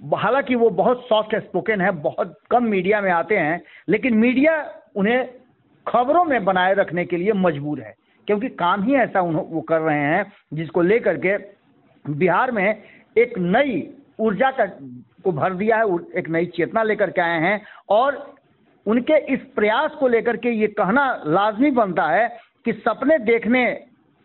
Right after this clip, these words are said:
मात्र से ही पूरे नहीं होते, सपनों को पूरा करने के लिए देखना पड़ता है। यानी कि आप समझ लीजिए कि संजीव मिश्रा ने खास करके वो लोग जो बिहार से बाहर हैं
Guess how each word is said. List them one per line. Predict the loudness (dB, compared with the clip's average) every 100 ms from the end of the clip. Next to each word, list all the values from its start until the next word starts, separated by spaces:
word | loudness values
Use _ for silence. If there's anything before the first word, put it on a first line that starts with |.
| _ -4
मात्र | 0 0 0 -2
से | 0
ही | 0 0 -2 -8 _ _ _ _
पूरे | 0 2 2
नहीं | 2 2
होते, | 2 2 0 -2 -2 -14 _
सपनों | _ -4 0 0
को | 2
पूरा | -2 2 0
करने | 0 -2 0 0
के | 0
लिए | 2 2 0 -4 _ _
देखना | -18 -2 0 2 0 -2
पड़ता | 0 -2 0 -2 -4
है। | -6 -16 _ _ _ -2
यानी | -2 -2
कि | -2 -2
आप | -2 -2
समझ | 0 2
लीजिए | 2 2 0 0
कि | -4 -18 -8 -2
संजीव | 0 2 2
मिश्रा | 0 0 0
ने | 0 -4 -8 _ _
खास | -2 -2 0 -2
करके | 0 0
वो | 0 2 4
लोग | 4 0 -4 -14 _ -2
जो | 0
बिहार | 2 0 2 0 0
से | -4
बाहर | 0 0 2 0
हैं | -2 -2